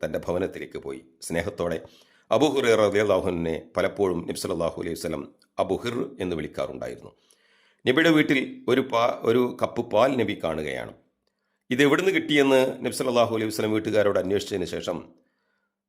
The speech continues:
അബൂ ഹുറൈറ റളിയല്ലാഹു അൻഹുവോട് ഇങ്ങനെ പറയുന്നുണ്ട്, "അബാ ഹിർ, ഇൽഹഖ് ഇലാ അഹ്ലി സുഫത്തി ഫദ്ഉഹും ലി." അബൂ ഹുറൈറ, സുഫത്തിലെ ആളുകളുടെ അടുക്കൽ ചെന്ന്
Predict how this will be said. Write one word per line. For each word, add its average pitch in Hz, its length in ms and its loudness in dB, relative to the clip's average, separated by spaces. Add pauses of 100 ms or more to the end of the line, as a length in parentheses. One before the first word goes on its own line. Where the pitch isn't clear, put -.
അബൂ 110 160 0
ഹുറൈറ 104 340 2
റളിയല്ലാഹു 95 600 0
അൻഹുവോട് 82 300 -4
ഇങ്ങനെ 95 380 -4
പറയുന്നുണ്ട്, 76 460 -8 (100)
"അബാ 87 160 -2
ഹിർ, 95 320 -6 (160)
ഇൽഹഖ് - 640 -2
ഇലാ 95 200 0
അഹ്ലി 98 300 -4
സുഫത്തി 143 600 -4
ഫദ്ഉഹും 139 800 -2
ലി." 147 240 -2 (440)
അബൂ 95 120 -2
ഹുറൈറ, 90 280 0 (920)
സുഫത്തിലെ 160 480 2
ആളുകളുടെ 123 440 4
അടുക്കൽ 107 300 0
ചെന്ന് 95 380 -4